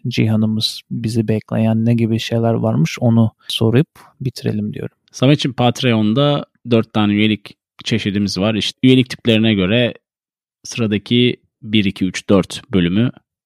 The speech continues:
Speaker 2: dinleme şansı oluyor takipçilerimizin ve üyelerimizin. Onu güncelliyoruz tabii ki, hani bölüm geçtikçe bir sonraki bölüm, bir sonraki bölüm şeklinde. Oradan da tüm dinleyicilerimizin desteklerini bekliyoruz.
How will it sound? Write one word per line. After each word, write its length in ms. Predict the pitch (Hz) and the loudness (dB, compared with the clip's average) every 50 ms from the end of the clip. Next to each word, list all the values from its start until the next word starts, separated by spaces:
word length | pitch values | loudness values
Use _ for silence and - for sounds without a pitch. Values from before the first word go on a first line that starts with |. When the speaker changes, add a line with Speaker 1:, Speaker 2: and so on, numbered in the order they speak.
| _ - | _ -6
Speaker 2:
dinleme 320 | 98 98 95 95 98 95 | -2 0 2 2 2 2
şansı 400 | 87 - 95 92 92 - - 98 | 2 0 -2 -2 -2 -2 -2 -2
oluyor 280 | 92 87 80 71 73 73 - _ _ _ _ - - _ - - | -2 0 -2 -4 -4 -6 -10 _ _ _ _ -20 -20 _ -16 -10
takipçilerimizin 840 | - - 107 107 - - - - 95 92 87 90 90 85 92 92 92 | -6 -4 -4 -4 -6 -10 -8 -6 -4 -4 -4 -6 -6 -6 -6 -6 -6
ve 120 | 87 - - | -6 -8 -8
üyelerimizin. 760 | 92 92 90 87 85 90 87 87 87 92 95 110 139 165 - _ _ _ _ _ - | -6 -6 -6 -6 -6 -6 -8 -10 -10 -12 -8 -8 -8 -8 -8 _ _ _ _ _ 2
Onu 200 | 147 147 170 160 | 4 4 6 6
güncelliyoruz 580 | 151 160 160 151 165 165 170 170 165 143 131 | 6 4 4 4 4 4 6 6 4 4 2
tabii 240 | - - 117 110 107 | 0 0 0 0 0
ki, 120 | - - 110 | 0 0 0
hani 340 | 101 101 98 95 95 107 113 | 2 2 2 0 0 0 0
bölüm 220 | 110 104 107 107 | 2 2 2 4
geçtikçe 680 | 104 107 101 - - - 120 - - - 117 131 139 - | 4 2 2 2 -2 -6 -6 -4 0 0 0 0 0 -2
bir 120 | 127 123 | -2 -4
sonraki 460 | - - 107 101 98 95 - - 90 | -2 0 0 0 0 -2 -2 -4 -4
bölüm, 240 | 90 92 92 104 107 | -2 0 0 0 0
bir 60 | 101 | -2
sonraki 440 | - - 98 95 92 90 - - 95 | -2 -4 -4 -4 -4 -4 -4 -4 -4
bölüm 180 | 90 90 90 87 | -2 -2 -2 -4
şeklinde. 680 | - - 92 - - - 95 95 98 127 160 175 170 - _ _ _ _ _ _ | -4 -4 -4 -6 -6 -6 -6 -4 -2 -2 -2 -4 -6 -10 _ _ _ _ _ _
Oradan 460 | - 123 117 110 104 101 98 98 98 | -2 0 2 2 2 2 0 0 0
da 240 | 117 127 139 139 - - _ _ _ _ _ _ _ _ _ | 0 0 0 0 -2 -8 _ _ _ _ _ _ _ _ _
tüm 300 | - - 107 104 101 - - _ _ _ 131 | -10 -6 -4 -4 -4 -6 -10 _ _ _ -6
dinleyicilerimizin 920 | 110 101 101 101 98 90 92 92 90 90 90 90 87 98 113 131 - - - _ _ _ _ _ _ _ _ _ _ | -4 -4 -2 -2 -4 -2 -2 -2 -2 -2 -2 -4 -2 -2 -2 -2 -2 -6 -10 _ _ _ _ _ _ _ _ _ _
desteklerini 680 | - 98 - - - 90 - _ 80 80 82 95 135 - | -2 -2 -2 -2 -6 -8 -8 _ -6 -4 -4 -4 -2 -2
bekliyoruz. 680 | 180 180 - - - 165 - - - - - - - | -4 -4 -4 -4 -4 -4 -4 -4 -6 -6 -6 -6 -6